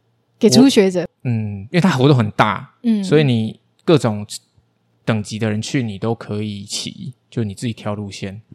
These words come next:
Speaker 1: 嗯。
Speaker 2: 啊，譬如说我去过里昂，就法国的
Speaker 1: 嗯，嗯。
Speaker 2: 东边，靠近阿尔卑斯山。那边的里昂那个城市，它是一个山-，山城啊，它周围都是山。然后他们就办一个叫做 Leon V T T，就是里昂M T B的活动。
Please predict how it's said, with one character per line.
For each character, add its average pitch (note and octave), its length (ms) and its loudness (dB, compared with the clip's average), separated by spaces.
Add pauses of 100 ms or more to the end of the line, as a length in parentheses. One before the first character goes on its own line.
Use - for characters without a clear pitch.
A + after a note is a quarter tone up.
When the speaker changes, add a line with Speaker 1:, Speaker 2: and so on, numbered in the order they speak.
Speaker 1:
嗯。 G3+ 380 -8
Speaker 2:
啊， A#2 100 -12
譬 - 100 -6
如 A#2 80 0
说 A#2+ 140 2
我 G#2 80 0
去 - 160 -10
过 A#2+ 320 -2
里 G#2+ 240 -8
昂， G2 380 -6
就 A#2 100 -6
法 A2+ 220 -4
国 G2 320 -10
的 G2 360 -10 (200)
Speaker 1:
嗯， G#3 180 0
嗯。 F3+ 40 -8
Speaker 2:
东 B2 200 2
边， B2 320 0 (160)
靠 B2 180 -2
近 A#2 160 -6
阿 A#2 100 -2
尔 A2 40 -2
卑 G#2+ 140 -4
斯 A2 100 -8
山。 G#2+ 320 -6 (640)
那 A2+ 120 -4
边 G#2+ 140 -4
的 G#2 100 -4
里 G2+ 160 -6
昂 F#2+ 320 -10
那 A2+ 80 -8
个 G#2 140 -10
城 G2 260 -10
市， G#2+ 200 -10
它 B2 140 -4
是 B2 100 -6
一 A#2+ 40 -6
个 G#2+ 400 -6 (580)
山-， A#2+ 280 -2
山 A#2+ 400 -4
城 F#2+ 280 -10
啊， G2+ 120 -10
它 A2+ 60 -8
周 A#2+ 120 0
围 G2+ 60 0
都 G#2 120 -4
是 G#2 60 -10
山。 G2 340 -8 (540)
然 G#2 120 -6
后 A2 60 -2
他 A#2 100 -2
们 A#2 140 0
就 A2+ 220 0
办 A2+ 240 -2
一 A2+ 80 -4
个 G#2 120 -8
叫 G#2+ 140 -6
做 G#2+ 420 -6
Leon G#2 240 -6
V G2+ 120 -6
T G#2 160 -6
T， G2+ 320 -8 (260)
就 - 120 -10
是 G#2+ 180 -8
里 F#2+ 220 -10
昂 F#2 200 -10
M G2+ 200 -6
T A2 200 -6
B A2 160 -4
的 G#2 100 -4
活 G2 200 -8
动。 G#2+ 240 -4